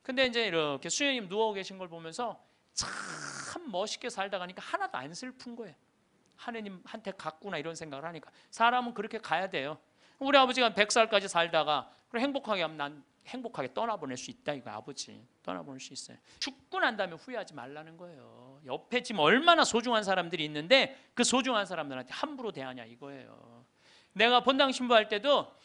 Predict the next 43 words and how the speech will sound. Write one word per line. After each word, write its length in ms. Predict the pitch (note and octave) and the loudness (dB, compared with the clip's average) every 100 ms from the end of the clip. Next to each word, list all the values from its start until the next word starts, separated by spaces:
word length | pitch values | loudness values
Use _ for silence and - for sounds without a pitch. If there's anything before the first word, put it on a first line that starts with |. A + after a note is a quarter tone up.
| _ - | _ -4
육십 260 | C#4 C#4+ | 0 2
살 160 | C4 B3 | 6 6
먹은 220 | G#3+ G#3 | 4 2
엄마가 320 | E3 A3+ A3 | 2 2 -2
죽었어. 420 | E3+ D#3+ D#3 - B2 | -2 -6 -8 -8 -8
그래서 180 | F#3 - | -2 4
사십 220 | G3 - | 4 6
살 200 | B3 A3 | 2 4
된 140 | G3+ | 0
놈이 120 | F#3+ | -4
와갖고 420 | F3 D#3 F#3+ G3 D3+ | -2 -2 -2 -8 -14
울며 540 | D3+ A#3 D#4 F#4+ F4 | -14 -12 -8 2 2
불며, 160 | D#3+ C#3 | 0 -10
생전 440 | - C#4 F#4 D#4 | -10 -8 -4 -4
찾아오지도 500 | - C#4+ C#4 G#3 F3+ | -2 -2 -2 -4 -8
않던 300 | - - D#3+ | -10 -10 -12
놈, 140 | C3 - - - - - | -12 -14 -20 -20 -14 -4
뭐 120 | D3+ | 0
사 220 | D3 E3+ | 6 6
년, 160 | A3+ G3 | 6 -2
오 100 | F3 | -4
년 120 | E3+ | -4
한 180 | - F#4 | -2 0
번도 200 | D#4 E3+ | 4 2
안 120 | D#3 | 2
찾아온 340 | - G3 E3+ | -4 -6 -6
놈이 280 | D3+ F#3 G#3+ _ - | -8 -8 -10 _ -10
울며 380 | F#3+ C4 C4+ B3 | -2 0 0 -2
불며 220 | F#3+ F3+ | -2 -6
이런 200 | F#3+ A3 | -4 -4
말해요. 360 | F#3 D3+ C#3+ C#3 _ _ - | -4 -6 -6 -8 _ _ -4
"어, 240 | A#3 A#3+ | 0 2
왜 280 | D3+ E3+ B3+ | 4 6 6
죽느냐고. 600 | - C4+ D4 C4 F#3 F#3 | 4 0 -2 0 -2 -4
조금만 440 | - B3 B3 A#3 F#3+ | -6 -6 -4 -4 -4
더 100 | F3 | -8
살면 300 | E3+ D#3+ D3 | -8 -10 -10
내가 160 | D3+ | -10
효도할 380 | D3 F#3+ F#3 D3 | -10 -10 -8 -8
텐데." 380 | - C#3 C3 A#2+ - - - - - - - - - | -10 -10 -10 -10 -18 -20 -20 -20 -20 -20 -20 -12 -4
그 80 | |
자식은요, 480 | G3 A3 - F#3+ G#3 | 2 2 0 -4 -2
엄마 260 | D#3 F3 | -2 -2